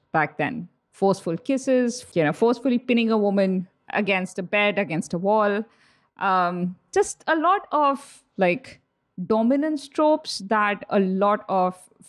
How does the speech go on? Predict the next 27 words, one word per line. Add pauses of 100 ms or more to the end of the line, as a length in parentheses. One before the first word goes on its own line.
(140)
the
fandom
really
enjoyed.
And
again, (280)
I'm
not
critiquing
enjoyment, (1080)
but
the
moment
they
turned
and (200)
told
other
people
to
not (100)
voice
their
objections (260)
to
those
scenes,